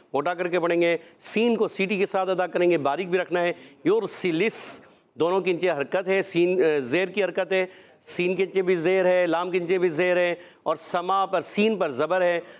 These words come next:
تو اس حرکات کو بغیر کھینچے، بغیر جھٹکا دیے معروف ادا کریں گے۔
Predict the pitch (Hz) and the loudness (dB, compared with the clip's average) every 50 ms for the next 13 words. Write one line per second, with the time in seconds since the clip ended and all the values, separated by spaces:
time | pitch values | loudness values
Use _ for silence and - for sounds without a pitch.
0 | - - _ - 190 196 196 185 - - - 202 160 156 143 - 202 220 247 - | -20 -8 _ -2 0 0 0 0 -2 -4 -4 -4 -4 -4 -4 -2 -2 -2 -2 -2
1 | - 196 165 175 190 214 202 - - 170 170 190 165 156 147 165 160 139 147 143 | -2 -2 0 0 0 0 0 0 -2 0 0 0 0 0 -2 -2 -2 -2 -4 -4
2 | - 160 160 156 139 135 135 156 196 180 180 175 180 165 165 170 170 170 165 160 | -2 0 0 2 2 2 0 0 0 0 0 0 0 0 0 2 2 2 2 0